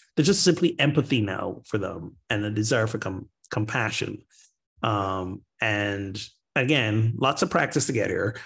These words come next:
But I think as a result, it's,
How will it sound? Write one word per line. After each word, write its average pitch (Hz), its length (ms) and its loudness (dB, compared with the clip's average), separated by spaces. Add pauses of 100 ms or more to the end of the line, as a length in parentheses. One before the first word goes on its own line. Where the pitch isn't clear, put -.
(1040)
But 147 140 4
I 139 100 4
think 151 480 2
as 127 140 2
a 135 60 4
result, 127 680 4 (640)
it's, - 680 -4